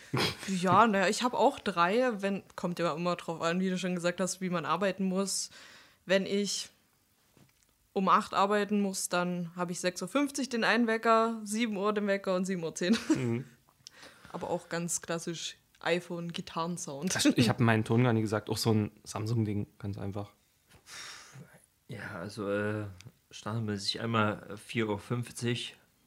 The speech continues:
Speaker 3: fünf Uhr, fünf Uhr zwanzig.
Speaker 2: <laughs> Ernsthaft?
Speaker 3: Ja, klar.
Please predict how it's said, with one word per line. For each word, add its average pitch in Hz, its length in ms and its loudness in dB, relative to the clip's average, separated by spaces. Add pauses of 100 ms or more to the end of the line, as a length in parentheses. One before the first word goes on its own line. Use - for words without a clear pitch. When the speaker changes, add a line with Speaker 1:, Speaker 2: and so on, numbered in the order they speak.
(840)
Speaker 3:
fünf - 360 -10
Uhr, 113 420 4 (880)
fünf 101 260 -10
Uhr 92 120 -4
zwanzig. 110 640 -8 (520)
Speaker 2:
<laughs> - 680 -8 (520)
Ernsthaft? 302 480 0 (440)
Speaker 3:
Ja, 113 160 -6
klar. 123 220 -10